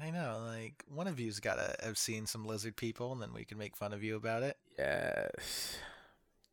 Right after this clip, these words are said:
Speaker 1: All right.
Speaker 2: <laughs>
Speaker 1: So, uh, back on topic. Uh,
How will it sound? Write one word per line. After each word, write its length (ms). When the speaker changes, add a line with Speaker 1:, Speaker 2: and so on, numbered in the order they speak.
Speaker 1:
All 80
right. 300
Speaker 2:
<laughs> 160
Speaker 1:
So, 400
uh, 300
back 260
on 160
topic. 540
Uh, 920